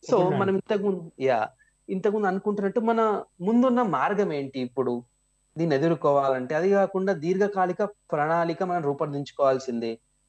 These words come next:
Speaker 1: So what can we do
Speaker 2: తప్పకుండా అండి.
Speaker 1: పరిస్థితిని ఎదుర్కోవడానికి?
Speaker 2: పరిస్థితుల్లోనూ, ఆ, ఇప్పుడు ఉన్న జన స-, మూడు, మూడు వాక్యాలు ఇందాక మాట్లాడుకున్నాం మనం, సహ్యం, సహయోగ్, సహకార్ అని.
Speaker 1: అవునండి.
Speaker 2: ఆ మూడు మెల్లగా చేసుకుంటూ వెళ్తే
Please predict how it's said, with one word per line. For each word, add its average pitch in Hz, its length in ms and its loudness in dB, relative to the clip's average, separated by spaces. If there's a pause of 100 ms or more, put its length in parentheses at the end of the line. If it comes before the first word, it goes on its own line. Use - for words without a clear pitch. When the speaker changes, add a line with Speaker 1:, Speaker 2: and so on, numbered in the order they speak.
(120)
Speaker 1:
So 202 80 6
what 175 220 2
can 180 440 -4
we 170 80 -4
do 123 120 -6 (1400)
Speaker 2:
తప్పకుండా 175 340 -2
అండి. 147 80 0
Speaker 1:
పరిస్థితిని 151 280 -8
ఎదుర్కోవడానికి? 117 680 -4 (300)
Speaker 2:
పరిస్థితుల్లోనూ, 185 880 0 (160)
ఆ, 135 260 -10 (560)
ఇప్పుడు 151 240 -2
ఉన్న 165 220 2
జన 190 380 0
స-, 170 340 -2 (140)
మూడు, 165 360 4
మూడు 170 200 2
వాక్యాలు 170 440 2
ఇందాక 180 240 0
మాట్లాడుకున్నాం 160 640 -2
మనం, 120 300 -8
సహ్యం, 170 460 2
సహయోగ్, 160 420 2
సహకార్ 135 440 0
అని. 117 200 -6 (500)
Speaker 1:
అవునండి. 113 400 -4
Speaker 2:
ఆ 180 60 4
మూడు 175 280 4 (380)
మెల్లగా 196 420 4 (100)
చేసుకుంటూ 202 480 0
వెళ్తే 175 600 0